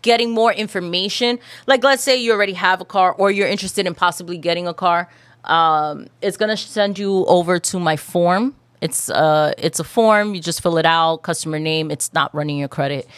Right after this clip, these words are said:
It's just customer name, number, ask you a few questions about you and where, you know, what it is you're looking to do, what the time frame is, and, um,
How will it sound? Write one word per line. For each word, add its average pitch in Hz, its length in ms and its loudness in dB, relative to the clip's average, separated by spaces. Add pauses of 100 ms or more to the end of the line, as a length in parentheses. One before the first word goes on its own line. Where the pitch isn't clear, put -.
(260)
It's 156 120 0
just 160 240 0
customer 156 400 0
name, 143 400 2
number, 147 400 2
ask 147 320 2
you 160 80 0
a 143 40 -2
few 151 200 -2
questions 143 520 0
about 143 340 2
you 147 220 0
and 143 160 0
where, 147 240 2 (160)
you 151 100 -2
know, 131 240 2 (320)
what 160 180 4
it 156 100 0
is 151 180 0
you're 151 120 2
looking 151 300 0
to - 120 -6
do, 147 220 0
what 143 240 0
the 131 80 -4
time 139 280 -2
frame 139 280 -2
is, 135 300 0
and, 135 280 -4 (440)
um, 131 420 -4